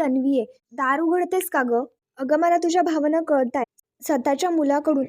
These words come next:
आणि सुनेकडून झालेली फसवणूक तुला सहन नाही होते हे मला कळतंय." पण मात्र आता इकडे अर्जुन तर प्रियाकडे खूपच रागाने पाहत असतो आणि इकडे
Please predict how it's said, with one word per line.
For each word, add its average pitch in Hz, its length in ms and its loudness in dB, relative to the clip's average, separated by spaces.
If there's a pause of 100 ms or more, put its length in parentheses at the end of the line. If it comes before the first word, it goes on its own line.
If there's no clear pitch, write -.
आणि 254 180 0
सुनेकडून 302 540 0
झालेली 320 360 0
फसवणूक 302 580 0
तुला 294 160 0
सहन 294 340 -2
नाही 330 120 0
होते 311 300 -2
हे 262 120 -2
मला 294 220 0
कळतंय." 247 460 0 (280)
पण 254 100 0
मात्र 247 240 0
आता 269 160 0
इकडे 277 180 -2
अर्जुन 247 400 0
तर 269 120 -2
प्रियाकडे 262 540 0
खूपच 311 340 -2
रागाने 294 320 0
पाहत 285 340 -4
असतो 240 380 -4 (260)
आणि 262 160 0
इकडे 294 180 0